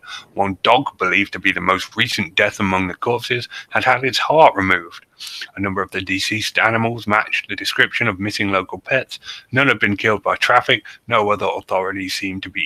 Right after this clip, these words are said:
interested in Fredrickson's findings and quickly ended the investigation.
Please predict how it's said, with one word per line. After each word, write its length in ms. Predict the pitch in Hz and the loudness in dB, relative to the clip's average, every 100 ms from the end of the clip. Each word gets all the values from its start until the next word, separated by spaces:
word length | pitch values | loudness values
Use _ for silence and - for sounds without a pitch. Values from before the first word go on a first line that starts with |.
| 101 | -6
interested 500 | 101 101 92 101 98 | -4 -4 -4 -4 -2
in 100 | - | -4
Fredrickson's 640 | - 92 90 80 - 92 - | 0 -2 -2 -8 -10 -10 -4
findings 640 | - 117 113 95 90 - - - - | 4 4 6 2 0 -12 -16 -16 -6
and 140 | 120 123 | -4 0
quickly 420 | 147 - 120 - 123 | 2 4 2 2 0
ended 320 | 117 90 90 | 0 -4 -6
the 120 | 95 | -6
investigation. 840 | 92 92 - 104 117 120 - 95 | -2 -2 -2 0 2 2 2 -2